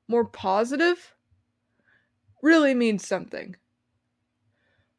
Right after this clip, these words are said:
Why is it so good? God damn. Don't forget,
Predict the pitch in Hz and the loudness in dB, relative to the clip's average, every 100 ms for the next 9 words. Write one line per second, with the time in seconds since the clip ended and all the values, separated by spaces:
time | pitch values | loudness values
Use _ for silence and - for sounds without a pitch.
0 | _ _ _ _ 226 262 311 320 247 - | _ _ _ _ 0 4 4 6 4 4
1 | - - 277 220 156 _ - 320 349 311 | 0 4 6 6 2 _ 2 4 4 4
2 | 190 - - - - - - _ - - | 2 -2 -20 -20 -20 -20 -20 _ -20 -18
3 | - - 294 220 247 339 330 294 202 - | -14 -6 -4 -2 0 2 2 0 -4 -8
4 | 185 _ _ - - - - _ _ - | -18 _ _ -20 -20 -20 -20 _ _ -20
5 | _ _ _ _ _ _ _ _ _ _ | _ _ _ _ _ _ _ _ _ _
6 | _ _ _ - _ _ - 302 285 277 | _ _ _ -20 _ _ -4 -2 -2 0
7 | 302 202 | 2 2